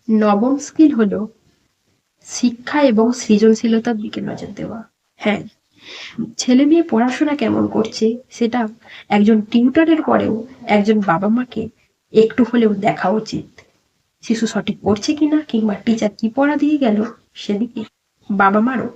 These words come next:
দেখা উচিত। যেটুকু পারেন সেই বিষয়ে, সেই শিক্ষা নিয়ে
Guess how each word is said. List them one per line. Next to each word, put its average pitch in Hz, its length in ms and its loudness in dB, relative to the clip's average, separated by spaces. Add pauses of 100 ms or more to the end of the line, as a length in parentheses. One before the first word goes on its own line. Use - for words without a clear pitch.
(160)
দেখা 226 260 -4
উচিত। - 580 -8 (360)
যেটুকু 330 440 2
পারেন 226 260 2 (180)
সেই 247 260 2
বিষয়ে, 247 440 2 (320)
সেই 233 200 0
শিক্ষা - 380 -10
নিয়ে 220 260 0